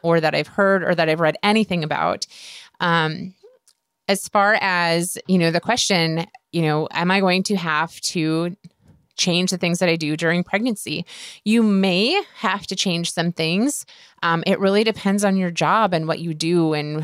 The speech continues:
what your lifestyle is like and, um, whether or not you've had a, a team of people to help you navigate that. So my best recommendation is, is that if you know that you're wanting to start a family,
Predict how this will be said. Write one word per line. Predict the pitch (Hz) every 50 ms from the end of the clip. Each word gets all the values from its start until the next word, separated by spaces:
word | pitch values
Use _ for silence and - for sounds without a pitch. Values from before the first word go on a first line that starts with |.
| - - -
what | - 170 165 -
your | 180 170 170
lifestyle | 160 156 156 165 - - - 180 165 160 156 156
is | 156 147 - -
like | 151 147 147 151 - 160
and, | 147 143 147 156 - - - - - - - _ _ -
um, | 165 156 151 151 156
whether | 151 160 170 165 160 180 175
or | 180
not | 170 165 160 151 -
you've | 160 160 156 160
had | - 165 160 160 160
a, | 151 147 147 143 - -
a | 156 160
team | - - - 202 190 185 180
of | 175 175 -
people | - 196 180 - 185 175 175
to | 185 170
help | - - 175 165 170 180
you | 175 170
navigate | 160 156 147 147 165 170 165 165 175 175
that. | - 214 226 240 262 - -
So | - - 202 190 175 170 170 165 - - - - - - - _ -
my | 185 185 180
best | 165 156 175 160 170 185 - - - - - - - _ 185
recommendation | 165 170 180 175 - 214 190 180 190 202 185 156 147 170 - - 226 233 233
is, | 247 254 262 240 240
is | 208 190 175
that | 175 160 160
if | 165 175 - 202
you | 202 185
know | 180 165 165 160 156 156 151 160 190 214
that | 233 233 214 -
you're | 196 190 180 165 175 170 175 170 175 180 - _ _ _ _
wanting | 190 175 156 160 170 175 208 208 208
to | 202 180
start | - - 165 156 147 -
a | 160
family, | - - 160 156 147 156 180 208 233 277 330 320